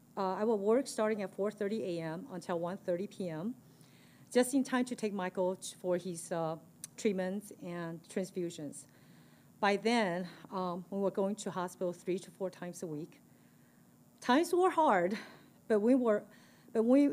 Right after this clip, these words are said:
uh, fought with Michael every step of the way. When our Lord was ready for Michael, I was working. My son David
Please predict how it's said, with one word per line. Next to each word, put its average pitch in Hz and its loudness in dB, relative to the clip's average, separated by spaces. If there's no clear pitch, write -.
uh, 196 -2
fought 202 2
with 214 -2
Michael 175 -2
every 180 -4
step 165 -10
of 160 -10
the 147 -10
way. 143 -6
When 247 2
our 277 6
Lord 254 6
was 208 -4
ready 214 2
for 202 -4
Michael, 185 -2
I 190 -4
was 190 -2
working. 185 -4
My 220 2
son 277 4
David 190 2